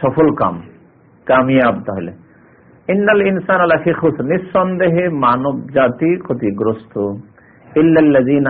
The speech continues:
আমানু, তবে হ্যাঁ, যারা ঈমান নিয়ে এসেছে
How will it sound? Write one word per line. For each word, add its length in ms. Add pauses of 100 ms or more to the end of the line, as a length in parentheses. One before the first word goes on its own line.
(140)
আমানু, 800
তবে 480
হ্যাঁ, 300 (920)
যারা 680 (600)
ঈমান 540
নিয়ে 280
এসেছে 480